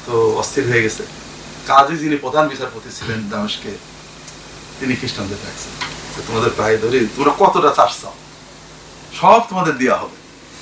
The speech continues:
একটা বদলে একশোটা চার্চ আমরা বানাই দেবো তোমাদের, ভাই, এই জমিটা বেচে দাও।" কারণ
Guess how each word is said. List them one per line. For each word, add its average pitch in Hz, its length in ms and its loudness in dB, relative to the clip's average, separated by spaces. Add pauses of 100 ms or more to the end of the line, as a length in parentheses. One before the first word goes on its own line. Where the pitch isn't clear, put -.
(120)
একটা 151 200 0
বদলে 185 280 6
একশোটা 233 380 6
চার্চ 220 200 6
আমরা 185 160 8
বানাই 151 220 6
দেবো 135 220 0
তোমাদের, 135 280 -2 (120)
ভাই, 160 240 4
এই 165 100 6
জমিটা 139 300 4
বেচে 120 200 -2
দাও।" - 120 -12 (440)
কারণ 196 340 8